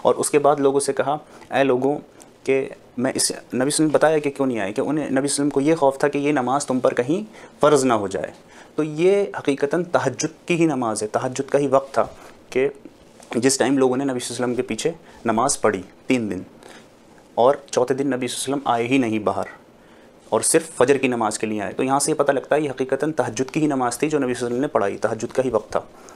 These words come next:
और ये एक नफली नमाज है जो नबी सल्लल्लाहु अलैहि वसल्लम के लिए अल्लाह ताला ने as a obligation इसको extra नमाज रखा था। तो नबी सल्लल्लाहु अलैहि वसल्लम फरमाया कि मुझे ये डर है कि कहीं तुम पर ये नमाज फ़र्ज़ ना हो जाए, और इसलिए नबी सल्लल्लाहु अलैहि वसल्लम, अ, चौथे दिन नहीं आए नमाज पढ़ाने के लिए।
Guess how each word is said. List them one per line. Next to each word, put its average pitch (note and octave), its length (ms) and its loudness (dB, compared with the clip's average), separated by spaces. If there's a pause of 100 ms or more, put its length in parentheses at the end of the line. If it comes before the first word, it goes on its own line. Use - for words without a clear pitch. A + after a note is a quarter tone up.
(120)
और B2+ 140 4
ये C#3+ 80 2
एक D3 180 0
नफली C3 280 0
नमाज G#2 320 -2
है F#2+ 80 -8 (480)
जो B2 80 2
नबी B2 200 0
सल्लल्लाहु B2+ 360 -4
अलैहि - 80 -10
वसल्लम - 60 -14
के B2+ 100 0
लिए C3+ 180 -4 (420)
अल्लाह A#2+ 160 2
ताला A#2+ 180 4
ने B2+ 140 0
as A#2+ 60 -4
a B2+ 40 0
obligation A#2 500 -2
इसको A#2+ 200 -2
extra A#2 300 -2
नमाज A2+ 320 -2 (120)
रखा G#2+ 220 0
था। G2 120 -8
तो - 0 -
नबी - 680 -18
सल्लल्लाहु C#3 120 2
अलैहि C3+ 120 4
वसल्लम C#3 220 -2
फरमाया C#3 340 0 (240)
कि B2+ 80 0
मुझे B2+ 240 0
ये E3 140 2
डर D#3+ 200 4
है B2+ 220 0 (160)
कि B2 80 0
कहीं C3 180 0
तुम B2+ 120 -2
पर C3+ 140 2
ये B2+ 60 -2
नमाज B2 200 -2
फ़र्ज़ A#2+ 280 2
ना G#2+ 60 -2
हो G2 80 -4
जाए, G2+ 160 -2
और - 140 -2
इसलिए C3+ 340 -2
नबी B2 180 -2
सल्लल्लाहु B2 340 -4
अलैहि - 200 -16
वसल्लम, - 240 -6
अ, A2+ 40 -2
चौथे A#2+ 280 2
दिन C#3+ 120 0
नहीं A#2+ 240 0
आए G2+ 160 -2
नमाज G2 260 -4
पढ़ाने F#2+ 280 -4
के F#2+ 80 -6
लिए। F#2 140 -6